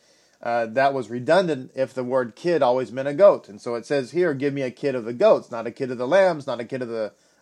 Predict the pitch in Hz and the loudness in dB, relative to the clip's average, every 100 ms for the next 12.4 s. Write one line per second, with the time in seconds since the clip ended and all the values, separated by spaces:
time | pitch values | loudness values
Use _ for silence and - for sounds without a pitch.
0 | - 117 110 101 104 101 107 107 104 101 | -4 -2 -2 -4 -4 -4 -4 -6 -6 -8
1 | 98 107 185 185 160 127 120 135 123 - | -8 0 2 2 0 -2 0 0 -2 -4
2 | 127 117 175 143 - - _ _ _ _ | -6 0 2 2 0 -20 _ _ _ _
3 | _ _ _ _ _ _ _ _ _ - | _ _ _ _ _ _ _ _ _ 2
4 | 220 226 202 - _ _ _ _ _ _ | 8 8 6 0 _ _ _ _ _ _
5 | - 165 170 170 165 170 _ _ - 180 | 2 4 4 2 -2 -12 _ _ -8 -4
6 | 170 220 220 170 180 147 185 226 202 185 | 0 4 4 4 2 6 6 6 4 -2
7 | 196 220 - - 131 180 220 190 143 190 | -2 -6 -12 -8 2 4 4 2 4 8
8 | 208 185 170 143 175 175 175 185 180 233 | 8 8 -2 -2 0 2 2 -2 -4 -6
9 | 196 113 - - 143 170 160 220 220 202 | -6 -8 -10 -8 -6 -4 -2 2 2 2
10 | 170 - 143 143 208 - 156 143 151 196 | -4 -8 -6 -2 -4 0 2 4 4 2
11 | 202 127 151 220 147 180 214 - 123 123 | -4 0 6 6 6 4 4 2 -2 0
12 | 131 127 131 127 | -2 -4 -4 -6